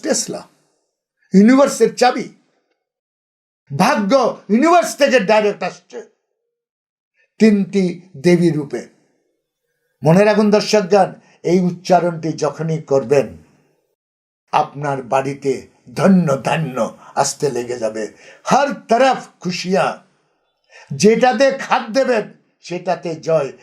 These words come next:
যেখানে দাঁড়াবেন, সেখানে জয়। আপনাকে লোকে সম্মান প্রতিষ্ঠা দেবে। নিজের পাড়ার একটি বহুমুখী প্রতিভা হয়ে আপনি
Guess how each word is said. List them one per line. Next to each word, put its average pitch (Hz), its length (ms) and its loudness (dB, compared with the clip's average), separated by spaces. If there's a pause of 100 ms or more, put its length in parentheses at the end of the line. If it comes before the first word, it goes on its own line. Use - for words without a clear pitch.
(180)
যেখানে 202 560 2
দাঁড়াবেন, 190 600 2 (200)
সেখানে 165 560 -6
জয়। 143 420 -4 (420)
আপনাকে 185 540 -2
লোকে 170 300 -8
সম্মান 175 720 -4
প্রতিষ্ঠা 180 480 -4
দেবে। 143 340 -4 (300)
নিজের 190 460 4
পাড়ার 190 420 0 (340)
একটি 165 260 -6
বহুমুখী 190 720 -2 (180)
প্রতিভা 214 420 2
হয়ে 170 260 0
আপনি 143 360 -4